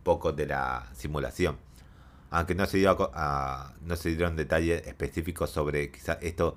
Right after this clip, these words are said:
signifique que, que series como fifa Street regresen en un futuro, considerando que aún hay un juego, eh, hay un juego de fifa de, en desarrollo por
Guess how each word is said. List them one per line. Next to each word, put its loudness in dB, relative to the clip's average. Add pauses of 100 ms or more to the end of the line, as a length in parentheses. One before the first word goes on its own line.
(140)
signifique -6
que, -2 (520)
que 0
series 2
como -2
fifa 2
Street 0 (420)
regresen 0
en -6
un -4
futuro, -4 (600)
considerando 2
que 2
aún 4
hay -2
un -8
juego, 2
eh, -6 (140)
hay 2
un 0
juego 0
de 0
fifa 0
de, -2
en -10
desarrollo 0
por -2